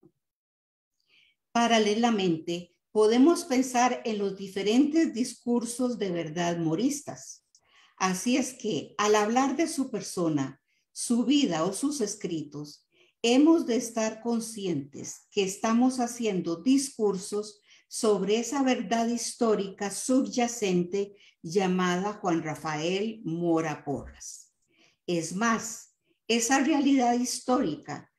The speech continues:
llamada Juan Rafael Mora construyó sus propios discursos de verdad acerca de los valores y conceptos que conoció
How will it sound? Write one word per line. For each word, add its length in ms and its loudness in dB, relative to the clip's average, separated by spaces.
llamada 580 0
Juan 240 2
Rafael 460 -2
Mora 500 -4
construyó 800 0
sus 340 -6
propios 480 0
discursos 720 -4
de 120 0
verdad 640 -2
acerca 760 -2
de 100 2
los 280 -2
valores 600 0
y 120 -6
conceptos 840 -4
que 140 -4
conoció 720 -2